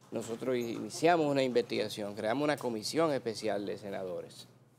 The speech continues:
Eh, invitamos a todos los técnicos e instituciones del país que manejan el tema. Hicimos descenso en el lugar,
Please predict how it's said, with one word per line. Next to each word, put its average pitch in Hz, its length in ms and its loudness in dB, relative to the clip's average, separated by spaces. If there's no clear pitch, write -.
Eh, 92 360 -2
invitamos 127 800 0
a 101 320 0
todos 170 280 8
los 131 160 -2
técnicos 110 520 0
e 107 60 -4
instituciones 113 580 -4
del 117 200 4
país 110 500 -2
que 98 100 -4
manejan 123 400 -2
el 107 140 -6
tema. 101 380 0
Hicimos 135 420 0
descenso 127 600 4
en 107 100 -4
el 101 100 -6
lugar, 104 340 -2